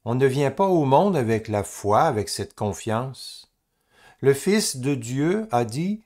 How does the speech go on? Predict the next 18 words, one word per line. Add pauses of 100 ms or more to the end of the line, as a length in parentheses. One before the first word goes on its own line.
(120)
Croyez
en
Dieu, (320)
croyez
aussi
en
moi. » (1160)
Si
vous
avez
de
la
difficulté
à
croire
en
Dieu, (520)
demandez-lui